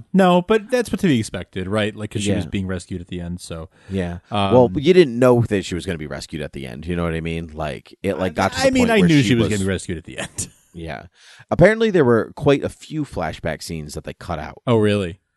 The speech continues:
Speaker 2: Yeah, maybe it was just for time or for pacing or whatever, but I guess it just didn't, um, there, so there's m-, probably more of her in the film.
Speaker 1: I could
Speaker 2: Um,
Speaker 1: see that. I, I could see there being, like, maybe they were gonna do it two or three times and they decided once was enough.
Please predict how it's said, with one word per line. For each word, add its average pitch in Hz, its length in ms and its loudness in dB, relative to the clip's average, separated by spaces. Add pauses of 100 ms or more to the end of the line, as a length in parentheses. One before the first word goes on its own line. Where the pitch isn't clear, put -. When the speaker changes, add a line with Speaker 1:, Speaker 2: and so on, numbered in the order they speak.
(260)
Speaker 2:
Yeah, 85 280 -2
maybe 87 240 -2
it 82 60 -4
was 80 140 -6
just - 160 -8
for 82 100 -10
time 82 400 -6
or 73 40 -10
for 78 140 -16
pacing 73 420 -10
or 71 80 -12
whatever, 73 320 -10
but 73 140 -12
I 76 60 -8
guess 76 260 -12
it 73 80 -20
just - 220 -14
didn't, 76 400 -10 (400)
um, 76 380 -10 (140)
there, 87 120 -2
so 90 140 -4
there's 80 260 -6
m-, 85 100 -14 (480)
probably 101 420 2
more 87 420 0
of 76 120 -8
her 71 220 -12
in 73 180 -14
the - 80 -14
film. 65 560 -10
Speaker 1:
I 170 100 0
could 175 160 2
Speaker 2:
Um, 76 180 -4
Speaker 1:
see 92 100 -8
that. 85 280 -12
I, 156 220 -2
I 175 100 2
could 170 180 0
see 165 140 -4
there 135 160 0
being, 107 320 -2
like, 90 240 -8
maybe 104 240 -4
they 101 140 -4
were 98 100 -4
gonna 95 160 -6
do 92 180 -8
it 87 140 -12
two 104 220 -6
or 92 100 -8
three 90 220 -10
times 90 360 -8
and 90 80 -10
they 85 80 -10
decided 85 440 -12
once 85 260 -12
was 87 100 -20
enough. 82 380 -16